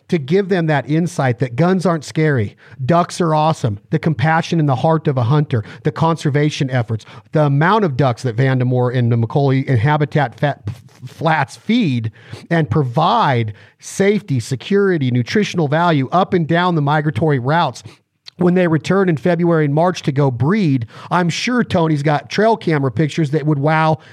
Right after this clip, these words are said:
all of us sitting here right now, that those ducks are in, uh, that they are benefiting off of that sweat equity that Tony's putting in right now. So that's the way I see it, is the respect, the transparency, the honesty of saying, "Hey, look, there's, there's been bumps. There's been,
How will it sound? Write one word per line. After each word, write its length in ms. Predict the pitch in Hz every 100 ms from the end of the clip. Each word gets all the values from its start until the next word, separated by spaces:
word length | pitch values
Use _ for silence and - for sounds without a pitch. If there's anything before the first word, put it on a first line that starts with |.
| -
all 280 | - 220 226
of 100 | 147
us 140 | 127 -
sitting 240 | 165 143
here 180 | 160 156
right 240 | 156 151
now, 380 | 151 196 214 156
that 240 | 135 156 131 - -
those 180 | 175 131
ducks 400 | - 190 202 -
are 260 | 170 170 160
in, 200 | 160 147 - -
uh, 100 | 151
that 260 | 143 160 -
they 240 | 143 165
are 140 | 165 143
benefiting 760 | 113 196 240 - 165 120 95 - _
off 320 | - 190 214 208
of 60 |
that 160 | 160 135
sweat 280 | - 170 151
equity 360 | 190 175 143
that 120 | 131
Tony's 320 | - 170 170 147
putting 280 | 131 147
in 160 | 165 156
right 240 | 160 165
now. 400 | 151 190 180 90 - _ - - -
So 480 | - 208 185 - _
that's 320 | 156 196 220
the 80 | -
way 160 | 180 160
I 160 | 170
see 240 | 180 - 143
it, 60 |
is 120 | 123
the 100 | -
respect, 600 | 131 131 - - 180 175
the 60 | -
transparency, 840 | - 147 131 - 185 180 170 175
the 120 | 143
honesty 640 | 143 160 175 170 - 175 - - -
of 120 | 156
saying, 260 | - 226 180
"Hey, 160 | 214
look, 280 | 202 185 117
there's, 260 | 180 220 -
there's 320 | 143 190 190
been 260 | 180 170
bumps. 360 | 123 147 175 165
There's 240 | 156 165
been, 300 | 139 165 151